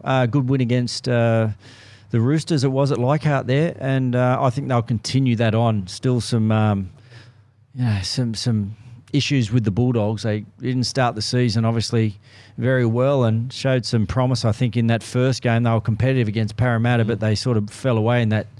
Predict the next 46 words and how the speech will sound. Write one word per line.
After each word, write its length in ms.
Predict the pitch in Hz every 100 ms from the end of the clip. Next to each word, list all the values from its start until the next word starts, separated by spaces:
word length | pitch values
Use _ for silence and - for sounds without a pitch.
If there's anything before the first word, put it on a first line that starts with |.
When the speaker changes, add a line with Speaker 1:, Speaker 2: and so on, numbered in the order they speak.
| - -
Speaker 1:
that 160 | - 120
second 380 | - 131 117 110
week. 260 | 123 117 -
So 360 | 123 117 113 98 - - -
Manly 300 | - 147 190 165
are 20 |
gonna 140 | 139
put 200 | 117 139
a 40 | 127
lot 340 | 127 135 139
of 60 | 123
se-, 300 | - 127 -
a 60 |
lot 200 | 123 131
of 60 | 120
teams 360 | - 127 117 -
to 100 | 113
the, 260 | 110 104 -
the 200 | 110 113
sword 320 | - 123 113
this 200 | 107 -
year. 100 | 117
They're 160 | 113
gonna, 320 | 113 110 107 104 -
they're 180 | - 120
gonna 220 | 117 107
really 360 | 104 113 127 117
trouble. 400 | - 123 120 110
I 80 | 120
think 140 | 131
they're 80 | 131
gonna 160 | 117 113
be, 260 | 113 113 104 - - -
you 80 | 117
know, 200 | 117 120
a 120 | 117
side 400 | - 139 131 -
pushing 420 | 147 143 131 113
for 120 | 113
that 200 | 120 113
top 200 | - 127
four 400 | - 127 120 117
spot. 420 | 107 - 135 165 -
And 320 | 123 117 113 - - - - -
I 100 | 113
think 260 | 143 127